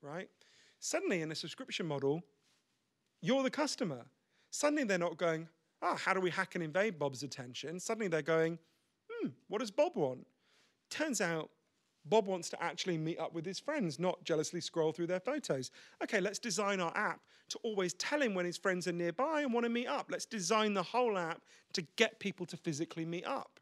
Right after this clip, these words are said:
right? Technology exists to do that right now. It would massively improve our mental health.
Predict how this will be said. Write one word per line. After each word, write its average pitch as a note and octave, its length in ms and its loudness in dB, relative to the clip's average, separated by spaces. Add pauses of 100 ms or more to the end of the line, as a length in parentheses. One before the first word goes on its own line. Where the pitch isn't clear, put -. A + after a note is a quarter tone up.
right? F3+ 340 -2 (720)
Technology F3 500 -2
exists - 300 -4
to F3+ 100 -10
do F#3+ 100 -2
that F3+ 180 -2
right A3 320 2
now. B3+ 260 2
It - 60 -2
would D3+ 120 -8
massively G3+ 640 -4
improve D3+ 320 -4
our C#3 100 -2
mental C3+ 320 -8
health. B2+ 260 -8